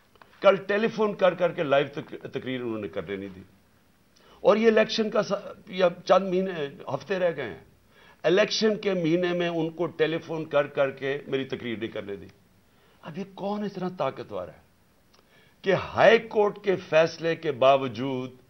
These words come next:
वो हुक्म करता है कि जनाब इमरान खान को नहीं दिखाना, और वो नहीं दिखाते? कौन इतना ताकतवर? बस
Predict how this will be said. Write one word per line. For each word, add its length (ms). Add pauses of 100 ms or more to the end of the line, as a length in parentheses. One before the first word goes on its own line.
(380)
वो 360
हुक्म 280
करता 320
है 80
कि 120
जनाब 300
इमरान 260
खान 180
को 100
नहीं 100
दिखाना, 360
और 140
वो 120
नहीं 160
दिखाते? 600 (1040)
कौन 200
इतना 180
ताकतवर? 500 (160)
बस 260